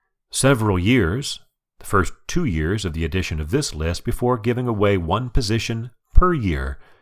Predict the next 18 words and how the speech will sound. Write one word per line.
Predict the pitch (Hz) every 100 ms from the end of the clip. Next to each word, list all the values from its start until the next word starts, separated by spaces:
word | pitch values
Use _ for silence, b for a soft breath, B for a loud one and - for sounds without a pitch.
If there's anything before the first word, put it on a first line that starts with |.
| b b _ _ _ _ -
since | 95 90
twenty | - 95 92
fifteen, | 90 85 - - - - _
from | 90
one | 95 135 135 135 127 _
to | 156
two | - 95 85 82 - _
to | -
three | - - 73 67 - _ _ _ -
to | 160
four | - 95 90 87 - _ _ _ _ _ -
to | 139
five. | - - - - - - _ _ _ _ _ _ _ _ _ _ _ _ _ _ _ _ _ _ _ _ _ _ -
In | 104
its | 131 -
third | - - 139 135 101
year, | 110 160 156 - _ _ _ _ _ _ _ _
uh, | 85